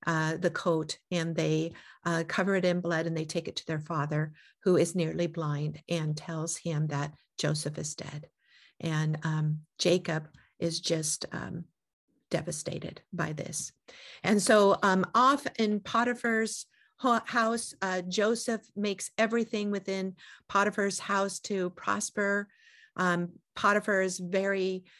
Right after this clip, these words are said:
taken with Joseph and his many skills. And, um, so is Potiphar's wife.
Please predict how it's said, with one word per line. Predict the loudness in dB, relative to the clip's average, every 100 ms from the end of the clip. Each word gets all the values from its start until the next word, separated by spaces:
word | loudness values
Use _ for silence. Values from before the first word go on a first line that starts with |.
| -20 -6
taken | -2 0 0 -2
with | -4
Joseph | -4 -4 -4 -4 -4 -2
and | -2 -2
his | -2 -2 -2 -2
many | 0 0 -2
skills. | -2 -2 0 0 0 -4 -12 _ _ _ -20 _ -4
And, | 2 4 4 2 -2 0
um, | 0 0 -2 -8 _ -14
so | -2 0 0
is | 0 -2 -4
Potiphar's | -6 -6 -4 -4 -4
wife. | -4 -2 -2 -4 -14